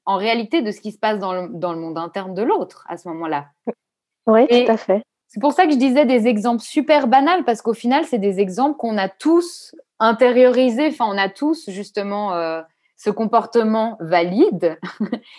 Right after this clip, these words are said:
Speaker 1: Et, euh, et je trouve que c'est hyper bien de donner des, des exemples banals pour que tout le monde se rende compte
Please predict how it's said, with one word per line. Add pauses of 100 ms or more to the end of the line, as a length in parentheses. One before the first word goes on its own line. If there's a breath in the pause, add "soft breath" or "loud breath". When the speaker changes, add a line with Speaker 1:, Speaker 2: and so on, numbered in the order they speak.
(300 soft breath)
Speaker 1:
Et,
euh, (140)
et
je
trouve
que
c'est
hyper
bien
de
donner
des,
des
exemples
banals
pour
que
tout
le
monde
se
rende
compte